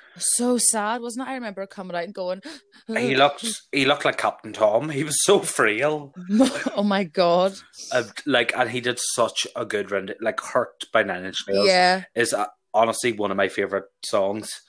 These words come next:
Speaker 1: Do
Speaker 2: That,
Speaker 1: you know what's so funny?
Speaker 2: that whole album.
Speaker 1: I thought it was a Johnny Cash song, and I'm slagging you.
Speaker 2: So, uh, no, loads of people would though. He did.
Speaker 1: I know, that's true.
Speaker 2: He had such a unique rendition of it, and he really made it his own. Like,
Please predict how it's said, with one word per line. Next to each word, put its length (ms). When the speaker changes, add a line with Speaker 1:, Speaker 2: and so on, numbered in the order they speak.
Speaker 1:
Do 120
Speaker 2:
That, 80
Speaker 1:
you 80
know 80
what's 180
so 160
funny? 320
Speaker 2:
that 60
whole 200
album. 240
Speaker 1:
I 140
thought 320
it 100
was 140
a 80
Johnny 300
Cash 340
song, 360
and 120
I'm 120
slagging 440
you. 260
Speaker 2:
So, 160
uh, 140
no, 240
loads 320
of 80
people 280
would 260
though. 320
He 160
did. 160
Speaker 1:
I 60
know, 180
that's 340
true. 300
Speaker 2:
He 220
had 120
such 440
a 20
unique 460
rendition 440
of 120
it, 100
and 100
he 120
really 240
made 160
it 120
his 200
own. 280
Like, 220